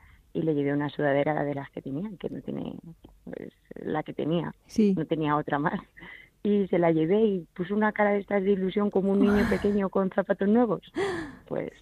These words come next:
Speaker 2: Sí, sí.
Speaker 1: así.
Speaker 2: Eh, pero, eh, ¿tú jugabas de defensa, puede ser?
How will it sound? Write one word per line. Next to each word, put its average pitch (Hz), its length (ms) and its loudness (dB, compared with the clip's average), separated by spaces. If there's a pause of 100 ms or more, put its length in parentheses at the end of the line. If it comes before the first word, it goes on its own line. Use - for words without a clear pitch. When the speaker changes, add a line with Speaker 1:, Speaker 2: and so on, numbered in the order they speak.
(400)
Speaker 2:
Sí, 233 220 2
sí. 214 220 -2
Speaker 1:
así. - 220 -10 (420)
Speaker 2:
Eh, 196 60 4
pero, 196 480 10
eh, 180 720 4
¿tú 202 100 2
jugabas 208 360 6
de 196 80 6
defensa, 185 500 2 (120)
puede 196 200 6
ser? 208 260 2